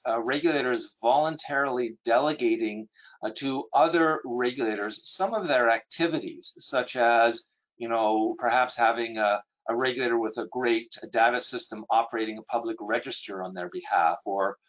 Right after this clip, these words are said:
or pra-, providing practice advice, or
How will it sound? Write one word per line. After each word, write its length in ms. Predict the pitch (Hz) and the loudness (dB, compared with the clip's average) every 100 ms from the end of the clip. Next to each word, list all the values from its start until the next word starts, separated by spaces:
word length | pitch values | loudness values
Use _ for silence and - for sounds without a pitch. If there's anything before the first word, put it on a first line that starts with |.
| _ - - | _ -20 -2
or 440 | 113 113 117 110 - | 2 4 4 0 -4
pra-, 220 | 113 117 | -4 -4
providing 480 | 123 117 117 117 117 | -4 2 4 4 0
practice 460 | - 127 131 - 123 | 0 2 2 -2 -8
advice, 520 | 113 101 95 87 - | -6 -2 -2 -2 -4
or 300 | 110 98 95 | -2 -2 -2